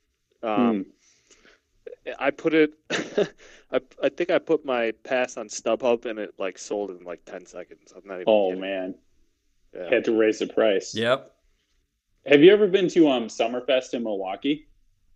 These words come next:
Speaker 1: That I have. Jared?
Speaker 2: Yeah.
Speaker 3: Yeah, many times. I've been there many times.
Speaker 2: Yeah, that one's a little bit more low-key.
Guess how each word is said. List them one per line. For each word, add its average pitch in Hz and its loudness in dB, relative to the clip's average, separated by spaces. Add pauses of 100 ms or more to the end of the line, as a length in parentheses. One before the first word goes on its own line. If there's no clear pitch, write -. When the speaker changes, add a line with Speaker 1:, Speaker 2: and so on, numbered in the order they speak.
(720)
Speaker 1:
That 180 4
I 214 2
have. 160 0 (360)
Jared? 151 6
Speaker 2:
Yeah. 101 2
Speaker 3:
Yeah, 131 2
many 151 0
times. 101 -6
I've 117 -12
been 120 -6
there 113 -8
many 107 -6
times. 85 -16 (260)
Speaker 2:
Yeah, 101 0
that 214 4
one's 262 2
a 196 4
little 151 8
bit 135 0
more 120 -4
low-key. 113 -6